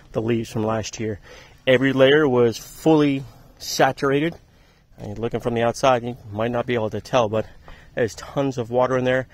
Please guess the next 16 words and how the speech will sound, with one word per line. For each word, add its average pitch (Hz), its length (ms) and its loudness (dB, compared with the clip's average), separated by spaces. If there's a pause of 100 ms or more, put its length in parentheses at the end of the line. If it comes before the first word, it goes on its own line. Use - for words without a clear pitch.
(200)
I 113 100 -2
may 135 240 2
have 160 200 0
to - 120 -4
add 135 160 0
some 117 160 -6
more. 156 260 2
We'll 123 200 -2
see 147 200 -6
when 139 140 -2
I 110 80 -2
turn 139 260 -2
it 170 120 -4 (300)
in 123 140 -8
five 147 320 2
days. 165 340 -4